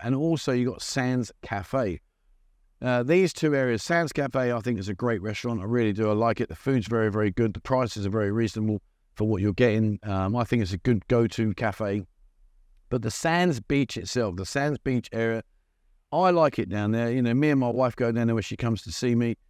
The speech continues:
It's very quiet. It's nice. You don't get pestered every five minutes by street vendors trying to sell you stuff that you don't want. Um, it's just a nice, calm, gentle vibe. I always go to the first lady,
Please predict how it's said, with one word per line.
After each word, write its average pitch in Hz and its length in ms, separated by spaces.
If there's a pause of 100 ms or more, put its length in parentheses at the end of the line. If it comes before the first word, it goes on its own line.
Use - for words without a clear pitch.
(180)
It's 98 220
very 120 240
quiet. 135 520
It's 87 240
nice. 131 520
You 113 180
don't 127 160
get 120 200
pestered 120 360
every 113 160
five 117 300
minutes 117 220
by 104 180
street 107 340
vendors 113 360
trying 117 200
to 101 60
sell 120 260
you 113 100
stuff 117 260
that 110 100
you 101 60
don't 107 260
want. 117 260 (480)
Um, 117 320
it's 135 160
just 156 240
a 151 80
nice, 139 480 (380)
calm, 131 480
gentle 117 400
vibe. 110 320
I 151 180
always 151 300
go 135 180
to - 140
the 117 80
first 139 400
lady, 123 420